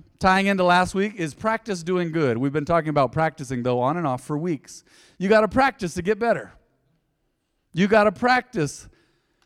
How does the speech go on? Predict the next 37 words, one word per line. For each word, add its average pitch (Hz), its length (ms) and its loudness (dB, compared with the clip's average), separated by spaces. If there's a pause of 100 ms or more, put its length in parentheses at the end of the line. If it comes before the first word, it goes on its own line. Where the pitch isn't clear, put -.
(260)
to 190 120 -2
get 180 300 -2
better. 196 440 2 (640)
I 180 60 0
remember 262 240 4
when 226 140 2
I 175 60 2
first 233 260 0
started 220 280 0
shaving 214 360 0
my 185 160 2
head 160 400 2
in, 147 160 -2
um, 131 380 -4 (800)
January 220 560 4
of 185 80 2
two 214 140 -2
thousand 185 400 2
three. 160 220 0
At 135 100 -2
first, 208 300 0
they 160 100 0
clipped 214 280 -2
me 196 160 -2
on 175 120 0
a 151 60 0
zero 202 340 2
guard, 190 340 2
and 151 140 -2
that 175 160 -4
just 139 220 -12
seemed 117 240 -6
so 190 600 0
short, 190 460 -4
and 135 100 -8
it's 131 140 -10
funny. 160 500 -8